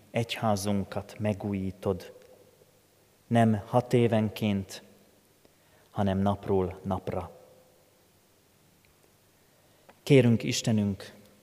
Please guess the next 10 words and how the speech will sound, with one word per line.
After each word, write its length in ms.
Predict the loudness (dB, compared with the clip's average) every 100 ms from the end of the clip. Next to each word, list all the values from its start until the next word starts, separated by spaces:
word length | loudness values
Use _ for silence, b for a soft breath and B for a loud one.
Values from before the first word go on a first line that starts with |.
| -12
légy 260 | -4 -2 2
népünkkel, 880 | 4 2 2 -2 0 0 0 -2 -2
országhatáron 1000 | 0 2 2 -2 -2 -4 -2 0 0 0
belül 440 | 4 4 4 0 -2 -10 -20 -20 -20 -12
és 300 | -6 -6 -4
túl. 340 | -2 0 -2 -6 -20 -20 b b b b b b b b
Légy 340 | 6 6 6
azokkal 520 | 4 6 4 4 6
a 260 | 6 4 0
magyarjainkkal, 1200 | 4 6 8 6 6 4 2 4 6 6 4 -6